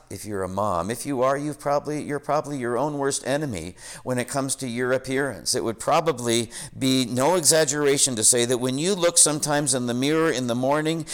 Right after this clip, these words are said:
you feel deep down it's on the level of being, huh,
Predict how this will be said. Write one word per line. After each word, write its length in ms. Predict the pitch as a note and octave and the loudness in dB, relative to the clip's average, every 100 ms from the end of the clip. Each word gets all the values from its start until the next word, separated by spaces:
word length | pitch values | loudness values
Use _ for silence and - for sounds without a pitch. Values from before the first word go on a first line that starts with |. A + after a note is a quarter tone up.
| - | -8
you 220 | - F3 F#3+ | -4 -2 0
feel 560 | E3+ E3+ G3+ A3 G3+ - - A2+ | 0 2 2 2 -2 -10 -14 -4
deep 320 | F3 F3 - | -2 -2 -2
down 420 | B2+ G#2+ G#2+ G#2 | -2 0 -4 -4
it's 240 | A#2 A2 C3 | -2 0 0
on 160 | C3 A#2+ | 0 -4
the 80 | |
level 460 | A2+ C3+ D#3 E3+ D#3+ | -2 0 0 -2 -6
of 200 | A2+ G#2 | -8 -8
being, 480 | A2 G2+ G2 G2 F#2+ _ _ - | -6 -6 -6 -10 -16 _ _ -18
huh, 140 | D#2+ | -18